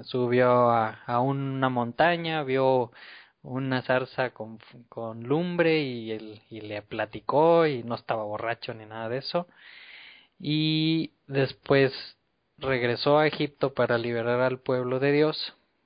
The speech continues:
porque Dios habló con él y le dijo eso. Cuando iba en el camino, no sé si te acuerdas, Gabo, que se toparon, iba su esposa,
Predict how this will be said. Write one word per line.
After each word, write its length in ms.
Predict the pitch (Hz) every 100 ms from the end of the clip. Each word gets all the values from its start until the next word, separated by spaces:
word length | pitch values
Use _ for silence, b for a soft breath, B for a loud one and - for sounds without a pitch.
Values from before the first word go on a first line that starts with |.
| _
porque 340 | - 107 101 107
Dios 320 | 113 113 -
habló 260 | 110 110 117
con 220 | 135 123
él 100 | 127
y 40 | 131
le 100 | 135
dijo 240 | 139 -
eso. 280 | 147 143 147 _ B B B B B B B _ _ -
Cuando 380 | 127 123 123
iba 180 | 139 165
en 100 | 175
el 160 | 151 135
camino, 540 | 139 156 175 175 180 - b b b -
no 200 | 127 131
sé 140 | 139
si 300 | - 135 127
te 100 | -
acuerdas, 380 | 113 139 156 151
Gabo, 320 | 151 156 156
que 400 | - 120 113 113 -
se 160 | 123
toparon, 720 | 117 123 117 131 135 156 151 131
iba 440 | 147 175 185 -
su 200 | - 131
esposa, 640 | 120 - - 143 - 220